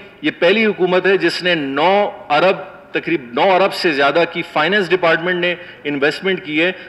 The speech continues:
जो इस तरह के grant और इस तरह की चीज़ों को आज पूरा करती है। तो आज हर महीने दस से पन्द्रह लोग, बलूचिस्तान के गरीब लोग जो चालीस से पचास लाख रुपए की expenditure नहीं कर सकते,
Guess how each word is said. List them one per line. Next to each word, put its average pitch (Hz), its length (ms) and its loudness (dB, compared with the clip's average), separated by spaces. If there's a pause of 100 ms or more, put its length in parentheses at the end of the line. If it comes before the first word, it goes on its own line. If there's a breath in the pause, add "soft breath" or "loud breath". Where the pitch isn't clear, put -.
(160)
जो 165 140 4
इस - 140 -2
तरह 165 180 2
के 160 160 0
grant 139 480 0
और 147 140 0
इस - 140 -8
तरह 147 180 0
की 139 120 -2
चीज़ों 135 360 -6
को 135 80 -2
आज 131 180 0
पूरा 127 280 -2
करती 110 360 -6
है। 107 140 -4 (280 loud breath)
तो 135 60 -2
आज 170 440 4 (380)
हर 190 200 2
महीने 156 440 0
दस 127 220 -2
से 160 140 -2
पन्द्रह 139 340 0
लोग, 135 260 0
बलूचिस्तान 127 520 -4
के 123 140 -2
गरीब 139 380 2
लोग 208 400 0 (440 loud breath)
जो 135 140 -2
चालीस 139 400 0
से 156 80 -6
पचास 135 420 -2
लाख 127 200 0
रुपए 127 280 -2
की 131 120 -6
expenditure 123 600 -6
नहीं 127 160 -4
कर 143 160 -2
सकते, 135 440 -6